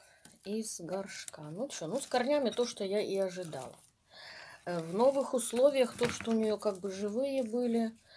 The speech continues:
тоже поотсыхали. Но и она сама-сама не в очень хорошем состоянии. В общем, я думала, тут два растения, а оказывается, это у, у нее такая ризома в две стороны.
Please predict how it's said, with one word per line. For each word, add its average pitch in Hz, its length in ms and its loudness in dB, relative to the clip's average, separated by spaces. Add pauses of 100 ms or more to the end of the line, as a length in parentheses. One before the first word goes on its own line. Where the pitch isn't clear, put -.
(280)
тоже 202 320 -2
поотсыхали. 175 1040 -6 (1400)
Но 214 120 -4
и 220 80 2
она 208 180 0
сама-сама 170 800 -6
не 170 260 -6
в 165 60 -10
очень 170 260 -10
хорошем 180 520 -6
состоянии. 269 1000 -4 (1120)
В - 40 -20
общем, - 200 -4
я 226 140 6
думала, 254 340 4
тут 226 240 0
два 208 240 8
растения, 180 880 2 (160)
а 175 120 0 (100)
оказывается, 214 960 0
это 196 360 -4 (240)
у, 185 360 -4 (120)
у 185 60 -6
нее 185 140 -6
такая 180 360 -8
ризома 165 420 -10 (340)
в 170 120 -16
две 160 180 -10
стороны. 156 560 -12